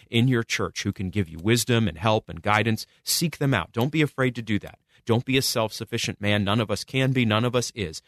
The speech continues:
So reach out as you need wisdom on this count and many other counts and get a vision and get help. Whatever your past is, God's grace renews. God's grace transforms. God's grace changes. Your family,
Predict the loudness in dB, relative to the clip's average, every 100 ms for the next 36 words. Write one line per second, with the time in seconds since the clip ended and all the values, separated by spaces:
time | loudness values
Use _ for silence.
0 | -12 -2 -2 0 0 0 2 0 -2 -2
1 | -2 2 2 2 2 0 0 -2 -4 -2
2 | -2 -2 -2 -4 -4 -8 -2 0 2 0
3 | -2 -6 -6 -8 -10 -12 -18 -4 0 0
4 | -2 -2 0 2 2 0 _ -12 -10 -8
5 | -10 _ -4 -4 -4 _ _ _ _ 2
6 | 2 2 2 2 0 -4 -4 -2 -2 -4
7 | -8 -10 -14 _ _ _ -14 0 2 4
8 | 0 -4 _ -2 2 2 0 -4 2 4
9 | 6 8 8 4 0 -6 _ _ 0 2
10 | 0 -2 -2 0 2 0 0 0 -2 -4
11 | 0 0 0 -4 -14 _ _ -2 0 0
12 | -2 0 0 0 -6 -2 2 4 4 2
13 | -2 -10 _ -2 -2 0 -2 0 2 0
14 | -4